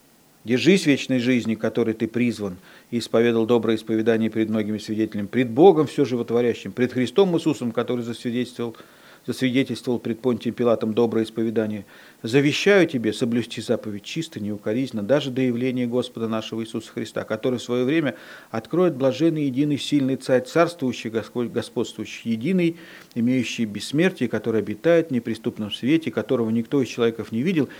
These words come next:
и видеть не может, ему честь и держава вечная. Аминь». Как мы можем понять, что мы не любим Бога?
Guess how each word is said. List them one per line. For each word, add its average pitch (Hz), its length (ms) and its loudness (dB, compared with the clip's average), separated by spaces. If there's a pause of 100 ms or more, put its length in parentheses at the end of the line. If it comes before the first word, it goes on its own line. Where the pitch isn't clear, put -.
(200)
и 123 60 -2
видеть 131 220 2
не 131 80 0
может, 117 240 0
ему 107 160 -4
честь 190 460 2
и 117 80 -4
держава 147 760 2 (560)
вечная. 101 680 -2 (260)
Аминь». 104 500 -6 (1080)
Как 196 180 2
мы 180 100 2
можем 139 320 0
понять, 156 680 -4 (1500)
что - 200 -6
мы 135 120 0
не 131 80 -2
любим 123 260 -2
Бога? 107 300 0